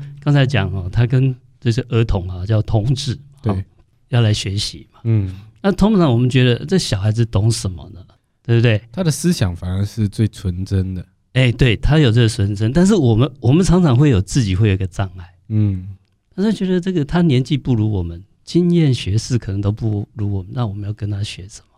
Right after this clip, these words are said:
Speaker 2: 对。
Speaker 1: 那其实这个是一个傲慢的心态。
Speaker 2: 嗯。
Speaker 1: 所以呢，他愿意去跟，呃，包括社会地位比他低的，年龄比他小的，啊，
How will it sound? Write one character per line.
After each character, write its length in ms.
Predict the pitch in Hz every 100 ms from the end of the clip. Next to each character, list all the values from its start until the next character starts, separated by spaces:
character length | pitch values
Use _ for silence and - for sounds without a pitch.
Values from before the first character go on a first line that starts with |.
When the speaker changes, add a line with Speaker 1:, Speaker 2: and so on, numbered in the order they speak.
| _
Speaker 2:
对。 160 | - 98 - _ _ _
Speaker 1:
那 160 | - 139 _ -
其 140 | -
实 80 | 123
这 120 | 156
个 100 | 123
是 160 | 107 113
一 60 |
个 80 | 113 -
傲 140 | 110
慢 200 | 110 98
的 100 | 92
心 260 | - 95 92
态。 160 | - - _ _
Speaker 2:
嗯。 380 | 110 107 98 98 _ _ _ _ _
Speaker 1:
所 160 | - 175
以 140 | 202
呢， 380 | 123 110 107 107 - _ _ _ _ -
他 160 | - -
愿 240 | 196 208 180
意 160 | 175
去 180 | 135 -
跟， 440 | 139 139 135 131 131 _ _ _ _ _ -
呃， 520 | 110 101 98 92 110 _
包 140 | - 120
括 420 | 127 113 98 98
社 180 | - 127
会 120 | 120
地 180 | 120 120
位 100 | 107
比 120 | 98
他 120 | 101 98 -
低 260 | 101 95
的， 240 | 98 67 _ _ _ _
年 180 | - 110
龄 140 | 113 110
比 100 | 101
他 160 | 104
小 380 | 104 - - 92 _ -
的， 140 | - _ _ _ _ _
啊， 240 | 110 98